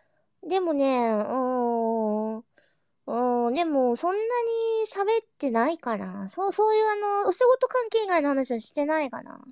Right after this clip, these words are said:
そう。プライベート優先しましたと。入浴剤レビュー頼む。え、今日はゲルマニウムで入ろうと思う。僕なんかあの、入浴剤のゲルマニウムみたいなやつで入った時に、なんか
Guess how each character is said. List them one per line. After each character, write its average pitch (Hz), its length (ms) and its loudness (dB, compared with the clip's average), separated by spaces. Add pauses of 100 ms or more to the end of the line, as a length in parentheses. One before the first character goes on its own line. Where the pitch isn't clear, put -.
(540)
そ 214 460 2
う。 - 260 -18 (1200)
プ - 80 -2
ラ 262 140 8
イ - 20 4
ベ 294 120 6
ー - 20 -4
ト 247 240 4 (160)
優 277 240 4
先 302 280 4
し 311 160 -8
ま 320 220 2
し - 140 -10
た 320 120 2
と。 285 140 -6 (640)
入 320 200 4
浴 415 260 6
剤 392 240 6
レ 392 100 6
ビ 302 120 2
ュ - 20 4
ー - 20 4
頼 262 280 2
む。 202 80 2
え、 269 180 -4 (100)
今 453 140 6
日 - 0 -
は 311 180 6
ゲ 302 140 6
ル 339 120 2
マ 403 120 2
ニ 403 220 0
ウ 302 40 2
ム 254 120 2
で 214 120 6 (420)
入 311 220 4
ろ 285 120 8
う 240 80 2
と 247 80 0
思 226 240 -2
う。 - 20 -14 (240)
僕 302 220 0
な 311 100 6
ん - 20 0
か 277 120 0
あ 262 40 2
の、 247 140 2
入 339 180 2
浴 453 280 4
剤 403 180 2
の 392 120 0
ゲ 330 140 4
ル 381 140 6
マ 415 140 2
ニ 415 140 -2
ウ 370 40 0
ム 302 140 0
み 254 140 0
た 262 140 0
い 233 60 0
な 233 80 0
や 233 80 0
つ 220 120 -10
で 226 180 4 (240)
入 330 180 4
っ 285 60 0
た 254 100 2
時 240 300 -2
に、 277 340 2 (220)
な 277 140 2
ん 277 40 -4
か 233 340 4